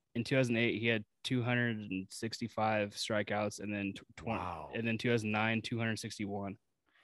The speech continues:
Speaker 2: He was more of, like, a, not a flash in the pan, but he had a short dominance. You know what I mean? It was, like, a real
Speaker 1: Yeah.
Speaker 2: five, six years of complete dominance, and then he kinda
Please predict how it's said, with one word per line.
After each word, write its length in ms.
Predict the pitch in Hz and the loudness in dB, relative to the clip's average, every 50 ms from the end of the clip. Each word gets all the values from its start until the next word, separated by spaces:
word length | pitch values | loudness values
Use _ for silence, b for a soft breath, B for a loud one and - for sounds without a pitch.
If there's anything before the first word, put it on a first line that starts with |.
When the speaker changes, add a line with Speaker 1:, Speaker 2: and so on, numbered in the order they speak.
| _ - | _ 2
Speaker 2:
He 140 | - 180 220 | 6 6 8
was 180 | 233 220 165 | 8 6 6
more 260 | 160 165 165 170 165 156 | 8 8 10 12 12 12
of, 120 | 131 117 | 12 10
like, 260 | 127 131 127 123 123 | 10 10 10 10 8
a, 140 | 120 107 104 | 6 6 6
not 180 | 120 160 175 151 | 6 6 6 6
a 60 | 117 | 6
flash 400 | - - 117 113 110 113 - - | 6 6 6 6 8 6 4 0
in 80 | 113 | -2
the 80 | 101 92 | -4 -4
pan, 340 | - - 110 104 104 104 104 | -2 0 2 4 4 4 4
but 120 | 101 113 | 4 6
he 40 | 123 | 6
had 120 | 135 117 | 8 6
a 60 | 101 95 | 6 4
short 540 | - - - - 156 147 143 - - 98 | 2 2 4 6 8 8 8 6 4 4
dominance. 540 | 117 113 101 95 92 87 82 78 78 80 - | 4 4 6 6 4 0 -2 -6 -6 -4 -2
You 60 | 98 | 0
know 60 | 101 101 | 2 2
what 40 | 98 | 4
I 20 | 101 | 4
mean? 80 | 101 | 2
It 20 | 98 | 2
was, 80 | 95 | 2
like, 140 | 101 98 98 | 0 0 0
a 40 | 95 | 0
real 220 | 95 113 135 135 123 | 2 6 6 8 8
Speaker 1:
Yeah. 240 | 101 104 104 104 101 | 8 6 6 6 8
Speaker 2:
five, 240 | 139 143 139 123 117 | 8 8 8 8 4
six 280 | - - 151 - - - | 2 2 2 2 2 2
years 300 | 127 123 117 113 104 107 | 4 4 4 4 2 0
of 160 | 90 80 - | -2 -2 -2
complete 580 | - 113 104 101 - - 135 147 147 143 143 | -2 0 0 -2 -2 0 2 2 2 2 4
dominance, 520 | 107 123 117 117 113 113 113 110 101 101 101 | 6 8 8 8 8 6 4 2 0 0 0
and 80 | 98 | 2
then 80 | 98 98 | 2 2
he 80 | 95 95 | 2 2
kinda 260 | - 98 90 82 | 0 0 -2 -2